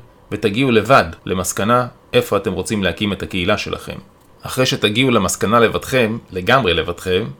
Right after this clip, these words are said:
תעמוד עם הגב לירושלים, מאתיים מטר מאיפה שאתה תעמוד,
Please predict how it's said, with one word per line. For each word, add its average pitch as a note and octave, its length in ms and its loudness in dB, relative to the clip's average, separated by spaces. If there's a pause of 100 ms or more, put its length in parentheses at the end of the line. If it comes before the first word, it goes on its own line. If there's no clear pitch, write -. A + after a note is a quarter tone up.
(140)
תעמוד B2 300 2
עם A#2 140 2
הגב A#2+ 280 4
לירושלים, F2+ 720 -2 (560)
מאתיים B2+ 380 0
מטר C#3 300 4
מאיפה A#2 300 0
שאתה A2 280 2
תעמוד, A2 500 2